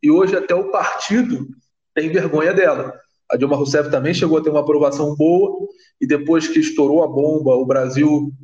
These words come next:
chegou no nível que eu vi em dois mil e quinze, dois mil e dezesseis, um pouco,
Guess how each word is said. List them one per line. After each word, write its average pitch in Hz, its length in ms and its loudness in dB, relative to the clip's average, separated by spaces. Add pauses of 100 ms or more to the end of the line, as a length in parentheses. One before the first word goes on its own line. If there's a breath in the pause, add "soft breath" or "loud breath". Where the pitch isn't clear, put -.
chegou 147 400 0
no 170 100 -2
nível 147 340 -2
que 139 460 0
eu 165 220 2
vi 156 240 0
em 147 60 -6
dois 139 220 2
mil 135 140 2
e 127 80 0
quinze, 170 540 2
dois 127 200 0
mil 139 160 0
e 143 40 0
dezesseis, 139 840 0 (160)
um 117 120 -20
pouco, 160 440 -4